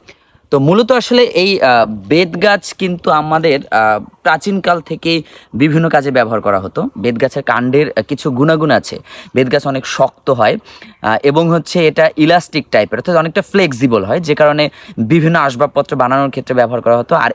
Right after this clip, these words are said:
এই সময় এসে তো, আহ, অনেক মোটা মোটা বেত গাছের ডাল পাওয়া যায়, যা দিয়ে অনেক ফার্নিচার বা দোলনা এগুলো তৈরি করা হয় বা শৌখিন জিনিসপত্র তৈরি করা হয়।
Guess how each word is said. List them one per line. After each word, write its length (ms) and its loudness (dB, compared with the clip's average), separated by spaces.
এই 300 2
সময় 320 0
এসে 200 -2
তো, 220 0
আহ, 260 2
অনেক 200 2
মোটা 260 2
মোটা 200 2
বেত 300 -2
গাছের 280 -2
ডাল 180 2
পাওয়া 220 2
যায়, 120 -6
যা 140 2
দিয়ে 120 -2
অনেক 180 -4
ফার্নিচার 520 0
বা 200 2
দোলনা 600 2
এগুলো 280 0
তৈরি 220 -4
করা 160 -2
হয় 80 -2
বা 100 0
শৌখিন 340 -4
জিনিসপত্র 460 -4
তৈরি 240 -4
করা 180 -10
হয়। 140 -12